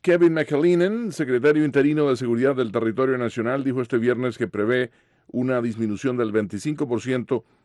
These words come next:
en el número de inmigrantes que cruzan la frontera este mes, al tiempo que funcionarios en Yuma, Arizona, presentaron su nueva instalación para alojar a niños y familias.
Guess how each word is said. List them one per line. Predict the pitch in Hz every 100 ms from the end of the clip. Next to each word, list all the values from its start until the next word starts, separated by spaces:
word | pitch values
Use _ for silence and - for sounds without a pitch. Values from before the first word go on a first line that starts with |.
| _
en | 110
el | 110
número | 139 135 120
de | 110
inmigrantes | 107 101 117 123 113 117
que | 117 98
cruzan | 131 120 120
la | 107
frontera | 98 95 117 110
este | - 120
mes, | 151 147 _ _ _ -
al | 101
tiempo | - 131 123
que | 113 107
funcionarios | 104 98 113 120 120 113 _ _ _
en | 101 104
Yuma, | 160 165 135 175 _ _
Arizona, | - 98 98 170 131 120
presentaron | 95 104 92 120 123 117
su | 104
nueva | 104 123 113
instalación | 107 - 98 95 120 113
para | 104 101
alojar | 98 101 123 117 - _ _ -
a | 104
niños | 123 117 110
y |
familias. | 107 117 151 101 58 -